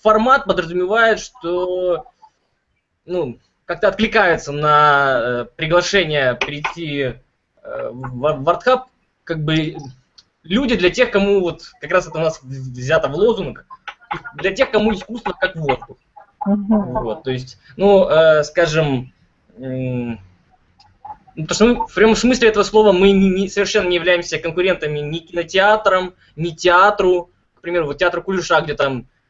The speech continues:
Speaker 1: э, постоянно показывают спектакли, он, э, а, она его брат, или, э, э, значит, два любовника и одна жена. Ну, так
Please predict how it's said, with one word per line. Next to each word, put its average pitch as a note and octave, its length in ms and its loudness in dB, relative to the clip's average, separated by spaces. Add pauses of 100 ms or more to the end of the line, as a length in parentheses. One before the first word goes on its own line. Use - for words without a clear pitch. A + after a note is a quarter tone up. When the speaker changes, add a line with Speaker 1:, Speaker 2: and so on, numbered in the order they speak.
Speaker 1:
э, B2+ 360 2
постоянно F3 400 0
показывают E3 540 0
спектакли, D3+ 880 -2 (160)
он, D#3+ 420 -4 (360)
э, - 60 -4
а, - 360 -2 (140)
она F3+ 240 2
его F#3 260 0
брат, A3+ 520 4 (180)
или, D3+ 600 -10 (300)
э, B2 520 -2 (360)
э, A2+ 420 -10 (140)
значит, B2+ 340 -12 (520)
два D#3 200 0
любовника F3+ 640 0
и D3+ 60 0
одна D3+ 300 0
жена. G#3 460 0
Ну, G#3+ 100 -4
так G#3+ 100 -10